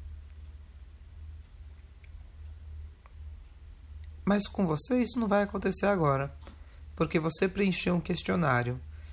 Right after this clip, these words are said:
Quem faz o questionário, as coisas são diferentes. Você vai ficar aqui por alguns, alguns dias mais, aí depois vão te interrogar, fazer perguntas.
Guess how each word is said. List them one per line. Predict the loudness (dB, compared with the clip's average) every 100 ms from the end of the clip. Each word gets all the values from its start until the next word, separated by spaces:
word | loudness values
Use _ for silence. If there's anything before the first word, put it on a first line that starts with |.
| -14 -10
Quem | -4 0
faz | 6 6
o | 6
questionário, | 2 0 2 2 4 2
as | 2
coisas | 0 2
são | 2 2
diferentes. | 2 4 4 4 0 -6 -6 -10 -12 -14 -16 -10 0
Você | 4 6
vai | 6
ficar | 4 2 4 4
aqui | 4 4 4 2 -10 -14
por | 2 6
alguns, | 6 6 4 2
alguns | 4 4 6 4
dias | 4 4 4
mais, | 4 4 4 0 -6 -12 -8 2
aí | 2 2
depois | 2 4 4 4
vão | 2
te | 2 0 2
interrogar, | 4 4 4 4 2 2
fazer | 2 0 0
perguntas. | 0 0 -2 -2 -4